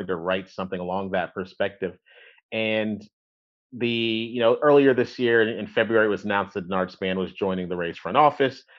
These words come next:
as a special assistant. And, and I thought maybe that, that was a good opportunity to talk through,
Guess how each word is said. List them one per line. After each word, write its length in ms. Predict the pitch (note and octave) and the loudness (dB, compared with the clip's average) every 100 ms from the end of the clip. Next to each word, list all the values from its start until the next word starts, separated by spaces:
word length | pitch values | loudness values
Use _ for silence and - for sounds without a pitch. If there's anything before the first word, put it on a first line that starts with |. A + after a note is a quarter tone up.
| _ - | _ -2
as 100 | F#2 | -2
a 80 | F2+ | -2
special 340 | - F#2 - | -4 -4 -4
assistant. 600 | F#2+ - B2+ - B2 A2+ - | -8 -2 -2 0 -2 -2 -4
And, 380 | G#2+ G#2 G2+ - | -4 -4 -4 -10
and 100 | G#2+ | -10
I 40 | G2+ | 0
thought 340 | C#3+ C#3+ C3+ | 4 4 4
maybe 220 | D3 D#3+ | 0 2
that, 220 | D3+ C#3 | 2 2
that 80 | C3+ | 4
was 120 | B2+ | 4
a 60 | A#2+ | 2
good 160 | A2 A2+ | 2 2
opportunity 500 | A2+ A2 - G2+ F#2+ | 2 -2 -4 -4 -4
to 80 | |
talk 300 | - G#2 G#2 | 2 2 2
through, 480 | - G2 F#2+ F#2+ F#2+ | -4 -2 0 0 -4